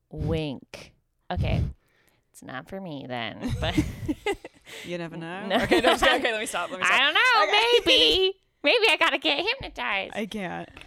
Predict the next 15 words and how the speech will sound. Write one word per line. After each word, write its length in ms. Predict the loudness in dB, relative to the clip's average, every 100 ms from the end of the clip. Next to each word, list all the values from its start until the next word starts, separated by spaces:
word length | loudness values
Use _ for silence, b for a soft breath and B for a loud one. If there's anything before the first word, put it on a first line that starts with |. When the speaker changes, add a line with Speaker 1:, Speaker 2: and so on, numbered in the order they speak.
| -12
Speaker 1:
Well, 160 | -4 0
I 140 | 0
just, 240 | -2 -6 -6
I 80 | -6
guess 220 | -6 -6
I'm 100 | -2
like, 180 | -2 -2
if 100 | -4
he's 160 | -6 -6
a 60 |
fun 300 | -4 -4 -4
dad, 540 | 0 2 4 2 0 -4 _ _ _ -6
it's, 220 | -6 -6 -2
that's, 240 | -2 0 0
like, 240 | 0 -2